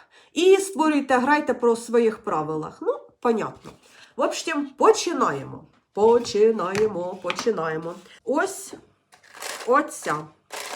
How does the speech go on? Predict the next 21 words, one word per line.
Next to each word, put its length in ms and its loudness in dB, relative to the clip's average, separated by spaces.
Щас. 520 -16
Господи, 600 -16
де 120 -6
вона? 280 -10
Так, 440 0
це 260 0
може 360 2
бути 380 2
або 280 2
банан, 560 2
або 600 0
мокрий 520 4
пес. 580 -4
От, 240 -10
оце, 200 -14
бачите, 380 -8
отака. 320 -10
Вона 240 -4
і 60 2
виглядає, 540 -4
як, 140 -6